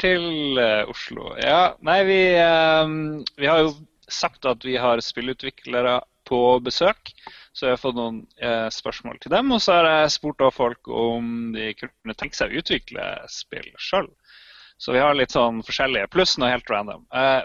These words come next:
Petter Høyer, eh, sier det bra, vi får flere kvinner inn og lager spill, sier han. Vet Sarepta når det kommer mer? Folk vil allerede ha mer,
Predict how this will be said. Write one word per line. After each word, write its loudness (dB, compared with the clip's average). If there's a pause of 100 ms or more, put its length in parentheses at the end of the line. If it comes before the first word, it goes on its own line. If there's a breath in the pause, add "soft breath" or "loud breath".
(120)
Petter 0
Høyer, 4
eh, 0
sier -6
det -4
bra, 4
vi -4
får -4
flere 2
kvinner -2
inn -10 (100)
og 0
lager 4
spill, -6
sier -10
han. -14 (500 soft breath)
Vet -2 (180)
Sarepta 0
når -6
det -6
kommer -4 (160)
mer? -2 (760)
Folk 0
vil 4
allerede 4
ha 0
mer, -8